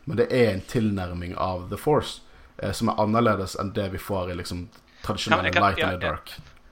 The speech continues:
Speaker 2: O-, ok, men er dette en, eh, ting som er vanskelig å utføre?
Speaker 1: Det er, det er ikke, eh, Palpatine hadde problemer med å utføre dette.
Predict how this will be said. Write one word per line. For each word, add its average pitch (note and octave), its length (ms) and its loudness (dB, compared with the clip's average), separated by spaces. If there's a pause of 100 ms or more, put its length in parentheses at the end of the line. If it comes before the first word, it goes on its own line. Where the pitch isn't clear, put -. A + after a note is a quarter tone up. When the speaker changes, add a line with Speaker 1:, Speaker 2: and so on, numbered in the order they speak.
(120)
Speaker 2:
O-, - 180 -6
ok, D3 200 -6 (180)
men A#2+ 240 -4
er B2+ 100 0
dette B2 260 -2 (120)
en, A#2 180 -8
eh, G#2+ 260 -6 (420)
ting C3 180 -6
som A#2 140 -4
er A2+ 100 -6
vanskelig A2+ 360 -6
å C3+ 120 -6
utføre? G#2+ 400 -6 (1200)
Speaker 1:
Det B2+ 180 4 (200)
er, G#2+ 380 8 (180)
det C#3 140 4
er D3 80 4
ikke, - 340 -2
eh, B2 200 4
Palpatine A#2+ 580 4
hadde F2+ 100 -8
problemer A2 420 2
med A2 120 2
å F#2+ 80 -2
utføre D#2+ 320 -4
dette. - 160 -10